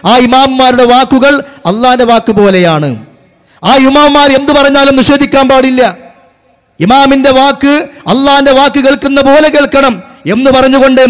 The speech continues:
ഇമാമു-, ഇമാമുമാർക്ക് അമിതമായ പ്രാധാന്യം നൽകി.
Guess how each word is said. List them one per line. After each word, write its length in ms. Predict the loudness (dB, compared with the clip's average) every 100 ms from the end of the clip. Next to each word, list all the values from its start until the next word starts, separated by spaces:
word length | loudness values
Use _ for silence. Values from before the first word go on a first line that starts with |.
| -2 -6
ഇമാമു-, 440 | -2 0 0 0 -2 -2
ഇമാമുമാർക്ക് 800 | 0 0 0 0 -2 -2 -2 -4 -8 -6
അമിതമായ 520 | -4 -2 0 0 0 -2
പ്രാധാന്യം 500 | -2 0 0 0 0
നൽകി. 440 | -2 0 -2 -2